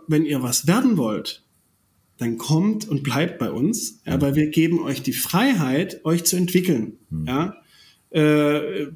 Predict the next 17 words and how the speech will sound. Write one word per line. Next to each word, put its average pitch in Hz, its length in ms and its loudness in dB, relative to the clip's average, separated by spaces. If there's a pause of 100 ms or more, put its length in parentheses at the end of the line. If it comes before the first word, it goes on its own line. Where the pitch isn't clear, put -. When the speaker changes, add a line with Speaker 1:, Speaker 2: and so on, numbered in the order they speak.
(380)
Speaker 1:
wir 170 180 2
unterstützen 156 540 2
euch 233 220 -2
da, 240 340 0
wir 139 240 -2 (220)
geben 175 260 2
euch 151 240 -2
auch - 160 -4
das - 320 -4
Handwerkszeug 202 880 0
mit 202 180 0
an 180 220 0
die 180 100 2
Hand, 214 320 0
weil, 135 640 -4
äh, - 20 -14
weil - 220 -8